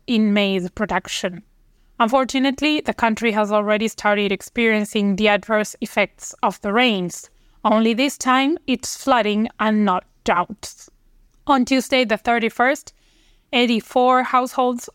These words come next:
from three villages in Machinga district were displaced after the Lingoni River flooded and destroyed their homes. According to Felister Laston,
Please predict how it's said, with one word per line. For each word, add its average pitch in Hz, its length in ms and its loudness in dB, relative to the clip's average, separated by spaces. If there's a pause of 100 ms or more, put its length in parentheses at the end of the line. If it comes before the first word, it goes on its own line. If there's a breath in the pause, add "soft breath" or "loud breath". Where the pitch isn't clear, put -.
from 254 480 2
three 277 320 0
villages 247 680 0 (120)
in 226 260 2
Machinga 262 840 2 (500)
district - 640 -2
were 254 440 2
displaced 233 800 -2 (140)
after 233 680 0
the 214 260 2
Lingoni 220 1040 0
River 220 440 2
flooded 208 580 0 (140)
and 220 180 0
destroyed 202 580 0
their 202 160 0
homes. 190 600 -2 (440)
According 233 520 0
to 233 320 0
Felister 220 840 0
Laston, 269 640 0